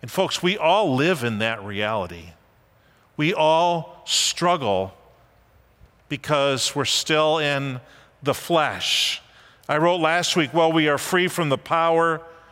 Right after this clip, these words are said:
and punishment of sin, we still reside in bodies of flesh." Two different words there, bodies and flesh.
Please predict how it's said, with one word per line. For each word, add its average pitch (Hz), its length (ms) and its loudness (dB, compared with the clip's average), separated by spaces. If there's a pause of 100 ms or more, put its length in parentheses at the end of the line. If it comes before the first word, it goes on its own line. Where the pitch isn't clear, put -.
(180)
and 131 160 -4
punishment 160 600 0
of 123 80 -2
sin, 104 680 0 (720)
we 135 80 -6
still 160 480 2
reside 120 880 0 (320)
in 120 160 -4
bodies 131 800 0 (300)
of 120 520 0 (200)
flesh." - 1040 -4 (1500)
Two 151 120 -8
different 127 360 -2
words 127 320 0
there, 90 280 -2 (720)
bodies 127 680 0
and 113 220 -4
flesh. 123 680 -2